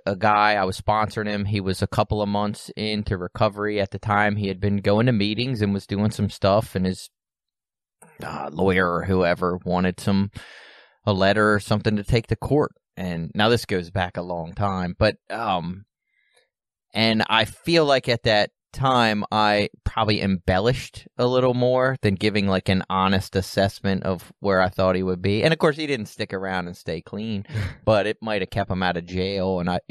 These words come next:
Speaker 1: you know, I don't know if that's the wrong
Speaker 2: You killed
Speaker 1: thing.
Speaker 2: him,
Speaker 1: Like,
Speaker 2: Billy. <laughs> You kept him out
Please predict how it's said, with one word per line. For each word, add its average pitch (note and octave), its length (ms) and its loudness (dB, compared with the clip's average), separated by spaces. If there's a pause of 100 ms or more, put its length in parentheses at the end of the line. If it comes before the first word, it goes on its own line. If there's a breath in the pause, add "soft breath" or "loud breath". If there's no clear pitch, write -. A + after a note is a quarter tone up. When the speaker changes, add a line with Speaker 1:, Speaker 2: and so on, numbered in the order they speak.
(100)
Speaker 1:
you A2 120 2
know, G2 380 0
I B2 40 2
don't C3 120 2
know C#3 100 6
if A#2+ 80 0
that's C3 240 0
the A2+ 100 -2
wrong A#2+ 240 2
Speaker 2:
You E3+ 60 6
killed G#3+ 260 4
Speaker 1:
thing. G3 60 4
Speaker 2:
him, A#2 60 4
Speaker 1:
Like, G#2 260 -4
Speaker 2:
Billy. C3 260 2
<laughs> F3 60 4
You - 0 -
kept - 240 4
him E3 180 2
out B3+ 120 6